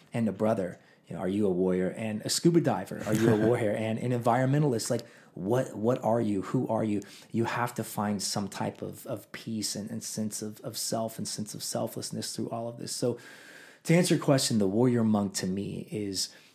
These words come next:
Speaker 1: the person who has found the balance between meditation and prayer and the spiritual world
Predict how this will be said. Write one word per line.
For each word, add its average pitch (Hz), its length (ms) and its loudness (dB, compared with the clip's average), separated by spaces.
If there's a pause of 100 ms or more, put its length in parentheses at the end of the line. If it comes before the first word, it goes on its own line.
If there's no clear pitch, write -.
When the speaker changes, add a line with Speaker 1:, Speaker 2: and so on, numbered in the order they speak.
Speaker 1:
the - 160 -2
person 135 520 0
who 110 220 -2
has 104 200 -2
found 98 540 -4
the 95 80 -6
balance 95 680 -4 (300)
between 104 760 -2 (420)
meditation 110 800 0
and 101 260 -8
prayer 104 640 0
and 104 420 -8
the 110 120 -6
spiritual 120 680 0
world 107 460 0